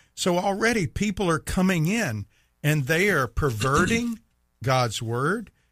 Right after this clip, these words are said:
They are leading people astray. Uh, over in Second Timothy two sixteen, he says, uh, "Avoid irreverent babble.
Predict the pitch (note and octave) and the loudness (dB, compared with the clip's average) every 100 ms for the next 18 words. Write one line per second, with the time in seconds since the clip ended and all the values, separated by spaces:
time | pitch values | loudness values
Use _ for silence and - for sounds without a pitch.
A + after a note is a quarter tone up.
0 | _ - A#2+ C#3+ C#3 B2 A#2 A#2 B2+ B2 | _ -6 0 2 2 0 -2 -8 -8 -4
1 | C3 D3+ F3+ F#3 E3+ F3 F3 - C3+ B2 | -2 -2 0 0 0 -2 -2 -4 -6 -4
2 | - D3 D3+ G3+ A#3+ _ _ _ _ C#3+ | -4 -4 -4 -6 -10 _ _ _ _ 0
3 | C3+ B2 A2+ A2+ D#3 D#3 D3+ C#3 - E3 | 2 2 0 -2 -2 0 0 0 0 0
4 | F#3 - E3+ E3 D#3 - F3+ F3 - F3+ | -2 -2 0 0 -2 -2 0 0 0 -2
5 | - - F#3 A3 C4+ _ _ _ _ _ | -4 -4 -2 -2 -4 _ _ _ _ _
6 | _ _ _ _ - C3+ D#3 - D#3+ C3+ | _ _ _ _ -4 0 0 2 2 2
7 | A#2+ - _ _ _ _ - C#3 B2 - | 0 -8 _ _ _ _ -2 0 0 -2
8 | - C3 A2 D#3+ F#3 G#3 F#3 D#3 D3 D3 | -4 -2 0 2 4 2 0 -2 2 2
9 | D3+ D3+ D3 A2 B2+ C#3 E3 A3+ | 2 0 -2 -2 -2 0 0 -2